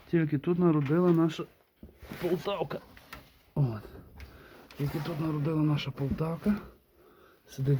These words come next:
біля своїх діточок. Народила від гарного полтавця. Так само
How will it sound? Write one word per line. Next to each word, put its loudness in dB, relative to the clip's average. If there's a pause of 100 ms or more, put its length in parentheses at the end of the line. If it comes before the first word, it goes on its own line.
біля 4
своїх 0
діточок. -2 (1080)
Народила 4
від 0
гарного 2
полтавця. -2 (1400)
Так -4
само 2